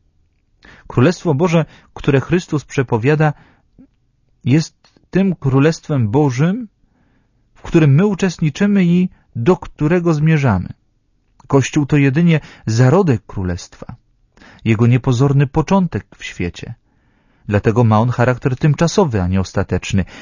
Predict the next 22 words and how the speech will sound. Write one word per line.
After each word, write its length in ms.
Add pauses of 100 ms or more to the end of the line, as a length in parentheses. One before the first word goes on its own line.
(200)
gdyż 280
istnieje 520
w 80
nim 240
jeszcze 460 (240)
grzech. 460 (420)
Chwasty 480
i 100
pszenica 520
rosną 360
w 100
nim 180 (260)
obok 280
siebie. 420 (420)
Ewangelia 500
według 240
świętego 420
Mateusza. 600 (800)
On 220
jest 280
w 80
służbie 560